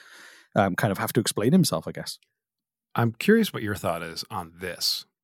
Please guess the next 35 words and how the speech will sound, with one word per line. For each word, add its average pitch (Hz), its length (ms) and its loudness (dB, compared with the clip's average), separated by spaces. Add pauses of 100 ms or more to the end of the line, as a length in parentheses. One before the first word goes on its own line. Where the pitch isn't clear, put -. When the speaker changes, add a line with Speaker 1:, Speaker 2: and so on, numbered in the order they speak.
(160)
Speaker 2:
when 101 140 -2
it 92 80 -6
has, 101 220 0
when 98 120 -8
it 92 60 -12
comes 98 220 -6
to 87 60 -10
do 87 60 -10
with 82 140 -16
Pierre 85 320 -8
and, 85 280 -14
and 85 280 -16
those 85 340 -8 (120)
viewpoints. - 580 -10
Do 113 120 -6
you 131 200 6
think - 480 -2 (440)
he 156 200 4
truly 131 440 8
does, 95 720 -2 (560)
uh, 95 220 2
ha-, 123 260 0 (240)
hold 107 480 4 (180)
personal 107 640 4
beliefs 110 540 2 (460)
of, 90 480 -2 (160)
of 107 180 2
the 98 80 -8
far 101 280 2
right, 90 340 -4
of, 98 400 -10
like, 90 260 -8
white, 98 300 -6 (460)
you 101 60 -6
know, 85 160 -12